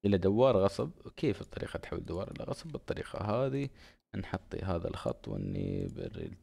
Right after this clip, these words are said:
تمب ونشوف ونسوي بالطريقة. أيوة، هذا استوى، يعتبر دوار. اللي بيروح يمين بيروح هنا، واللي بيروح يسار ترى بيروح المطار، واللي بيرجع ما يقدر يرجع من هنا، لازم يروح درب كامل. لأن لو رجعت الناس من هنا بتستوي شوي مشاكل ثانية.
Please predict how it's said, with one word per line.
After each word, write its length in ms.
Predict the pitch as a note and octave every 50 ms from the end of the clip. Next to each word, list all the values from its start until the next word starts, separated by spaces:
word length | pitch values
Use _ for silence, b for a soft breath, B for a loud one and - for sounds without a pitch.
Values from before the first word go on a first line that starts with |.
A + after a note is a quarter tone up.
| - -
تمب 400 | - A#2 B2 - - A#2 - -
ونشوف 640 | - G2+ F#2+ - - - - A1+ A#1 A#1 - - -
ونسوي 400 | - - - _ - - - -
بالطريقة. 420 | - - - - - - - -
أيوة، 500 | G#2+ A2 A#2 C#3 C#3 E3 F3 - - G#2
هذا 100 | G#2 G#2+
استوى، 360 | G#2 - - - G#2+ A#2 B2+ b b b b b b b _ _ _ _ _ _ _ _
يعتبر 560 | - D#2+ F#2 - - G2+ F#2 G2+ G2+ G#2 A#2 - - - - - _ _ _ _ _ _ _ -
دوار. 340 | F2 D#2+ - - - -
اللي 160 | - G2 F#2+ F#2
بيروح 380 | F2 F#2 F2+ F#2+ F#2+ F2 -
يمين 260 | G2+ F#2+ G2 G2 F2+
بيروح 280 | E2+ E2 D#2+ D#2+ D#2 -
هنا، 100 | B2+ E3
واللي 140 | F#3 E3+ C3
بيروح 280 | G2+ G2 F#2 F#2 F2+
يسار 260 | G2 F#2+ - - G2+ F#2+
ترى 400 | - - F#2+ G2 G2 G2 b b b b b b b _ _ _ -
بيروح 320 | F2+ F2+ F#2 F#2 F2+ - -
المطار، 540 | F2 E2 E2 E2 - - C3 C#3+ C#3 C3+
واللي 220 | C3 A#2+ A2 G2+ G2
بيرجع 540 | F2+ F#2+ F#2+ G2 F#2+ - G#2 G#2+ G2 - -
ما 160 | F2+ F#2+ F#2
يقدر 240 | E2+ D#2+ E2+ - D2
يرجع 200 | D2 B1+ - G1+
من 80 | G1+ F2+
هنا، 160 | G#2+ A2 F#2+
لازم 240 | - - - - G1+
يروح 220 | G1+ - - F#2+
درب 240 | F2 - - - -
كامل. 360 | - - A#1+ A1 G1+ F2 - - _ _ _ _ _ _ _ _ _ _ _ _ _ _ _ _ _ _ _ _ _ _ _ _ _ _ _ -
لأن 140 | B2+ C3 C3
لو 100 | C3 C3
رجعت 340 | C#3 C#3+ D3+ F3+ F3 F3 -
الناس 280 | D#3+ D#3+ D#3+ D3 -
من 60 | C#3+ C#3+
هنا 140 | D3+ E3+
بتستوي 300 | D3+ C3+ - - - G#2
شوي 160 | G2+ - - F2
مشاكل 380 | F#2 - - E2+ - - D#2+
ثانية. 340 | - - - - B1+ F#2+ -